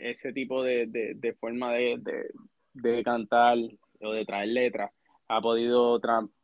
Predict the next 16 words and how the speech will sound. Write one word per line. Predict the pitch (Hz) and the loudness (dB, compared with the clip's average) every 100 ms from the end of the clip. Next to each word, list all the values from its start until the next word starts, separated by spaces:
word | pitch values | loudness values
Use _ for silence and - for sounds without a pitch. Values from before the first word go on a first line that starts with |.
| - | -6
moverse | 110 110 107 110 - 120 | -4 -2 0 -2 -2 0
a | 117 | 2
lo | 107 | 0
que | 107 | -2
es | 107 | -2
el | 113 110 | -4 -6
hip | 101 - | -8 0
hop, | 123 185 - _ _ _ _ _ _ _ - | 2 2 -2 _ _ _ _ _ _ _ -8
a | 107 | -4
lo | 104 | -4
que | 101 101 101 | 0 0 0
es | 104 | 0
el | 113 | -2
rap, | 98 98 110 156 - _ _ _ | -2 4 4 4 -2 _ _ _
¿me | - 104 | -12 -10
entiendes? | 101 135 107 87 | -2 -2 -2 -6